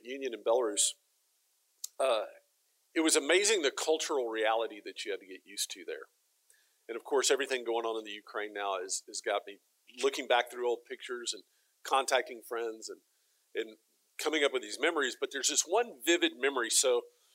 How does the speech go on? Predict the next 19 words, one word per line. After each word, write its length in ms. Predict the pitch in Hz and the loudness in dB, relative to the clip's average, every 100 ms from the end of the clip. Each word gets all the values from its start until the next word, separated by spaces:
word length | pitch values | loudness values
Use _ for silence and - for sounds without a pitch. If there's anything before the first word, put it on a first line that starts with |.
| _ _ _ _ _ _ | _ _ _ _ _ _
on 180 | 170 175 | 2 4
the 80 | 151 | 6
street 760 | - - - 220 262 202 123 - _ _ _ _ _ _ _ _ _ - - | 8 8 6 0 0 0 -4 -14 _ _ _ _ _ _ _ _ _ -12 -2
in 100 | 160 | 0
the 80 | |
former 260 | 147 190 190 | 4 4 6
Soviet 340 | - 175 147 | 4 4 2
Union, 280 | 147 170 147 | -2 -4 -4
when 120 | 131 | -4
we 100 | 120 | -2
were 120 | 123 117 | -2 4
there, 220 | 117 117 | 6 6
it 180 | 139 131 | 2 2
was 240 | 123 - - _ _ _ _ _ - | 4 4 0 _ _ _ _ _ 0
<clears throat> 40 | - - - _ _ _ _ _ _ _ _ _ _ 127 | 2 0 -6 _ _ _ _ _ _ _ _ _ _ -4
masses 480 | 160 240 247 196 170 | 4 8 8 6 0
of 140 | 147 | -2
people 240 | - 156 110 | -6 -8 -6
because 420 | 123 - 139 135 | -8 2 4 4